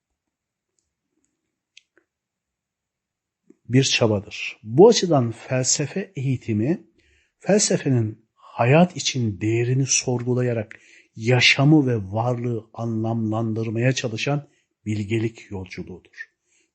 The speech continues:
Demek ki burada işlevsel olma özelliğine de vurgu yapılmış. Zihince özgün ve özerk, hayatı ve düşüncesiyle hür,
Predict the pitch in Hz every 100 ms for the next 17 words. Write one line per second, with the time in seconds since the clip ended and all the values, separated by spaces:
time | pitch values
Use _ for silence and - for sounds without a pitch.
0 | - 139 107 - 104 107 95 147 180 -
1 | - - 110 107 - - 120 131 165 _
2 | _ _ _ _ - 107 107 110 113 107
3 | 117 107 101 107 107 104 95 95 95 98
4 | 85 - - - - - - _ _ _
5 | _ _ _ _ _ _ _ _ _ _
6 | _ _ _ _ _ _ _ _ _ _
7 | _ _ _ _ _ _ _ _ _ _
8 | _ _ _ _ _ _ _ _ _ 135
9 | 135 170 165 214 175 139 - 156 139 156
10 | 165 127 - 135 131 127 165 - - -
11 | - 139 143 151 151 - 165 117 92 98
12 | 120 - 147 143 147 - 151 123 - 135
13 | 139